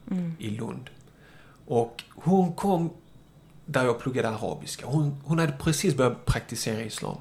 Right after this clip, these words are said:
Speaker 2: Så hon kom till mig och sa, "Sally, du som vet så mycket." <laughs> De, jag vet så mycket. Hon bara, "Jag har en kompis
Speaker 1: Mm.
Speaker 2: som jag gärna vill ska veta om islam. Jag vill jättegärna att hon blir muslim. För jag är själv muslim, det är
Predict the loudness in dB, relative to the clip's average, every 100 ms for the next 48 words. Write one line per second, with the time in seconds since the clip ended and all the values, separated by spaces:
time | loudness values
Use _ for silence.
0 | -8 -6 -6 -4 -4 0 0 0 -2 -4
1 | -4 -6 -4 -6 -8 -16 -20 -6 -2 0
2 | 2 2 2 -2 -2 -4 -6 -10 -12 -14
3 | -20 -20 -20 -12 -2 0 2 0 2 2
4 | 2 0 0 -2 -2 -4 -4 -4 -6 -12
5 | -16 -14 0 2 2 4 6 6 4 2
6 | 4 4 2 -10 -12 -14 -10 -2 0 -2
7 | -4 -6 -4 0 2 2 2 4 4 4
8 | 2 2 0 -2 -6 -4 0 0 0 -2
9 | -2 -2 -2 -4 -4 0 2 4 2 2
10 | 0 0 -2 -2 -4 -2 -4 -4 -4 -4
11 | -8 -8 -6 0 2 2 0 0 0 -2
12 | -4 -4 -6